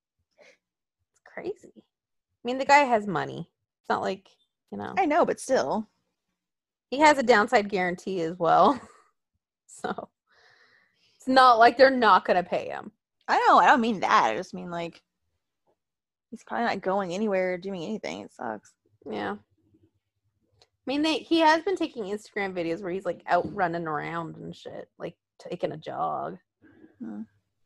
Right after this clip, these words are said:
Speaker 1: So, you know, that's nice. At least he can kinda do that. But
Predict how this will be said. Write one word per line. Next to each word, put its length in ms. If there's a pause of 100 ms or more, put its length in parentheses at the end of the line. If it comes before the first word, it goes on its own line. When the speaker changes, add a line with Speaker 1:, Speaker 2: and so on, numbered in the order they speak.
(880)
Speaker 1:
So, 400 (2750)
you 60
know, 100
that's 240
nice. 280
At 100
least 260
he 80
can 180
kinda 240
do 200
that. 420 (240)
But 260